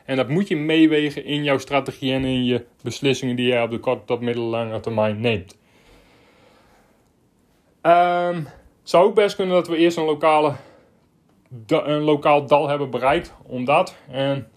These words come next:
wat dat betreft ben ik het heel erg eens met Raoul Pal. Hij heeft laatst een interview gegeven en vergeleek crypto met, eh, Amazon in zijn beginjaren.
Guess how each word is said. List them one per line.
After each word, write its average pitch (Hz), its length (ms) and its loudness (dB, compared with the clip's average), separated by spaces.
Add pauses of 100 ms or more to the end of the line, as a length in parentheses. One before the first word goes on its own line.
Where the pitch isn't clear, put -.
wat 127 300 -4
dat 180 120 4
betreft 170 360 -2
ben 143 120 -4
ik 139 60 -4
het 127 100 -12
heel 151 180 -2
erg 139 140 -4
eens 143 240 -6
met 131 180 -6
Raoul 131 320 0
Pal. 147 300 0
Hij - 100 -10 (140)
heeft 123 160 -10
laatst 131 220 -2
een 113 60 -12
interview 147 640 -6
gegeven 135 460 0
en 123 180 -2 (500)
vergeleek 143 880 0
crypto 160 460 0
met, 143 340 0 (160)
eh, 127 340 -2
Amazon 156 640 -4
in 135 100 -4
zijn 127 120 -6
beginjaren. 143 760 -2